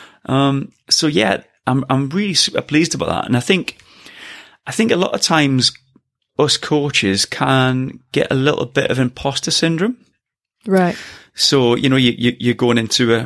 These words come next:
Speaker 1: a prospective project, you're meeting with a team, and, you know, sometimes you get that anxiety where you think, "Ooh, what if they don't like what I'm doing? What if I can't do it? What if they say yes and then I've got to deliver and I cannot do that?" And you just got to pull your game face on and, and just, you know,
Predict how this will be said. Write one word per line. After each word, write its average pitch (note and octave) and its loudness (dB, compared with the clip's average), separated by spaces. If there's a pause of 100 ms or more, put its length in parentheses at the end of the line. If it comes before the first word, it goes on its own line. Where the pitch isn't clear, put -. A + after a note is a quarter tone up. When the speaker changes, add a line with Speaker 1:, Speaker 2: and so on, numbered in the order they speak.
(120)
Speaker 1:
a - -14
prospective - -4
project, A#2+ 0
you're A2 0
meeting A2+ -2
with A2 -2
a G2+ -4
team, B2 0
and, G#2 -2
you G#2 -4
know, G#2 0
sometimes G#2 0
you G#2+ -4
get - -2
that F#2 -2
anxiety G#2 -2
where A2 4
you G2+ 0
think, - -6 (500)
"Ooh, C3 2 (200)
what A2+ 0
if A2 -10
they A#2 0
don't A2 0
like A2 0
what G#2+ 0
I'm G2 0
doing? C3 2 (460)
What A2+ 0
if A#2+ -2
I A2 -2
can't C3+ 0
do C#3 2
it? - 0
What A#2 0
if - -6
they A#2 -4
say - 0
yes A#2 0
and A2 0
then G#2+ 0
I've G#2 -2
got G#2 -2
to F#2+ -10
deliver B2 0
and B2 0
I G#2 -10
cannot - -4
do C3 2
that?" D#3 2
And A2+ 0 (580)
you C3+ 2
just G3+ 2
got C3+ 2
to A#2 2
pull - 0
your A#2 2
game C#3+ 0
face B2 -2
on B2 -4 (100)
and, A2+ -2
and A2 -2
just, - -4
you D3+ -4
know, A2 0